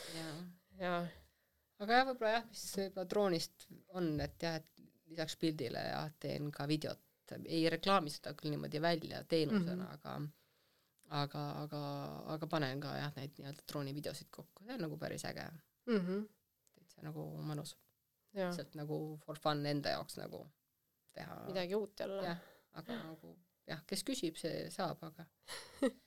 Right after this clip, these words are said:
Speaker 1: Aga
Speaker 2: Kes teab küsida.
Speaker 1: kes teab küsida, jah, et aga, aga jah, see, see video tegemine võib-olla seal maal mul piirdub, et sise-, nagu seest, korteri seest ma nagu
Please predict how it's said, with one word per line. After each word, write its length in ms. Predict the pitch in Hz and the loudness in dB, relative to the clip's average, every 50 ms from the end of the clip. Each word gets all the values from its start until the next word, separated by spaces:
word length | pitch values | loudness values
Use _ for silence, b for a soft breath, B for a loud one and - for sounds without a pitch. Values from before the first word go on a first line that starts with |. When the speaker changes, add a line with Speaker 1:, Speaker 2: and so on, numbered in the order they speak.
| _ _ - | _ _ -6
Speaker 1:
Aga 340 | - - 190 170 180 - 175 | 0 2 2 2 2 2 4
Speaker 2:
Kes 100 | - - - | 4 6 10
teab 220 | 240 226 202 - | 10 10 10 10
küsida. 380 | - 262 247 214 220 196 208 214 | 8 4 4 4 6 8 8 8
Speaker 1:
kes 140 | 226 202 - | 8 8 6
teab 240 | - - 247 170 - | 8 8 8 8 8
küsida, 400 | - - - - 147 139 147 143 | 4 2 2 2 0 -2 0 0
jah, 200 | 139 151 165 170 - - | 2 2 2 2 0 -2
et 320 | 165 156 160 - _ - - | -2 -6 -10 -10 _ -18 -12
aga, 380 | - 143 147 160 160 165 156 151 - - - | -10 -6 -6 -4 -4 -4 -4 -4 -4 -4 -6
aga 220 | 165 160 160 165 160 | -6 -6 -4 -2 0
jah, 160 | 160 165 170 | 0 0 -2
see, 280 | 170 - 180 160 151 151 | -2 0 0 0 0 2
see 160 | 151 - 175 156 156 | 4 4 6 6 6
video 260 | 165 175 175 156 151 | 6 6 8 8 8
tegemine 460 | 147 156 156 147 135 131 135 139 143 147 | 8 6 6 4 2 -2 -4 -6 -6 -6
võib-olla 220 | 151 - - - - | -6 -4 -4 -4 0
seal 240 | - 143 127 - - - 175 - - | 0 0 0 0 -4 -8 -14 -18 -16
maal 200 | - - 147 147 | -10 -8 -4 -4
mul 160 | 151 151 156 | -2 -4 -4
piirdub, 360 | 151 156 156 151 151 143 139 | -4 -2 -2 -2 -2 -4 -6
et 240 | 131 - - - - - - | -10 -12 -14 -20 -20 -20 -20
sise-, 600 | - - - 160 160 - - - - - - - 151 | -20 -10 -4 -2 -2 -2 -2 -6 -8 -8 -10 -10 -10
nagu 180 | 151 151 151 | -12 -12 -2
seest, 300 | - - 165 147 151 - - | 4 6 6 6 4 4 6
korteri 380 | 175 165 165 - - - 147 | 6 6 6 4 -4 -4 -2
seest 240 | 147 127 143 147 - | -2 -2 -2 -4 -4
ma 80 | 147 143 | -4 -2
nagu 160 | 147 147 147 | 0 0 -2